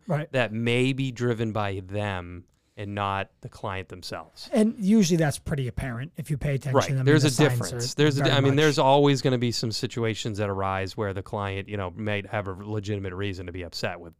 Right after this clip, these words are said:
Speaker 2: with you guys.
Speaker 1: Of course.
Speaker 2: But,
Speaker 1: But again, that goes
Speaker 2: but
Speaker 1: back to how you handle it.
Speaker 2: But again, if you're seeing that day in, day out, week after week after
Speaker 1: Problem.
Speaker 2: week, you gotta think, "Eh, this is probably something's up,"
Speaker 1: Yep.
Speaker 2: right? You may not see it at first, but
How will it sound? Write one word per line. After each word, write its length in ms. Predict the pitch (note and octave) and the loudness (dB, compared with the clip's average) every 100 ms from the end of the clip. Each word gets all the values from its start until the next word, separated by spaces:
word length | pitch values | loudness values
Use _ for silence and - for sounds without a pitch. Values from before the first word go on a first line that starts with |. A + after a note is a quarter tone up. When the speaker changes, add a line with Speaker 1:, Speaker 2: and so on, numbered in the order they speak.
| - | -18
Speaker 2:
with 160 | G2+ | -12
you 60 | G2+ | -12
guys. 100 | F2 | -4
Speaker 1:
Of 40 | B3 | -2
course. 200 | G3+ - | -2 -4
Speaker 2:
But, 240 | F#2+ - - | -6 -8 -6
Speaker 1:
But 120 | F3+ | -2
again, 240 | E3+ F#3+ D3 | 0 2 2
that 100 | C3+ | 4
goes 140 | D3 | 4
Speaker 2:
but 60 | D#3+ | 4
Speaker 1:
back 140 | D3+ | 2
to 40 | C3+ | 2
how 120 | C#3+ | 0
you 100 | C3+ | 0
handle 300 | B2+ B2+ A#2+ | 0 -4 -8
it. 120 | - _ | -12 _
Speaker 2:
But 80 | C3+ | -2
again, 280 | A#2+ A#2+ G2+ | 0 0 0
if 140 | F2+ | -4
you're 80 | A#2+ | -6
seeing 400 | G#2+ - A#2+ A#2 | -4 -2 0 0
that 320 | A2+ G#2 F#2+ | 0 -2 -4
day 280 | - G2 G2+ | -6 -6 -2
in, 240 | G#2 G2+ G2+ | -2 -4 -6
day 260 | G#2 G2 | -6 -4
out, 280 | G2 F#2 F#2 - | -4 -6 -8 -8
week 240 | G#2 - | -8 -6
after 240 | G#2 - | -6 -6
week 260 | G2+ F#2+ F#2 | -8 -8 -6
after 60 | F#2+ | 0
Speaker 1:
Problem. 200 | D#3+ B2+ | 2 2
Speaker 2:
week, 420 | A#2 F2 E2 - _ _ _ _ | 0 -4 -12 -20 _ _ _ _
you 120 | A2+ | -16
gotta 280 | G#2 A#2+ G#2+ | -6 -4 -4
think, 360 | F#2+ A2 F#2 - - | -4 -6 -6 -12 -18
"Eh, 340 | B2+ C3+ B2 A#2 | -14 -12 -12 -10
this 160 | - - | -8 -8
is 180 | G2 | -10
probably 520 | - - A#2 A#2 G#2+ G2+ | -10 -2 0 0 -2 -6
something's 340 | - F#2+ F#2 | -8 -12 -10
up," 220 | F#2+ E2 - | -12 -12 -10
Speaker 1:
Yep. 80 | G#3 | -6
Speaker 2:
right? 240 | G2+ F#2+ - _ _ _ | -6 -6 -10 _ _ _
You 100 | C3 | 0
may 140 | D3+ | 2
not 180 | D3+ C3+ | 2 0
see 180 | - B2+ | 0 -2
it 60 | G2+ | -2
at 80 | |
first, 400 | - G2 E2 - | -4 -10 -10 -12
but 220 | - G2 | -8 -8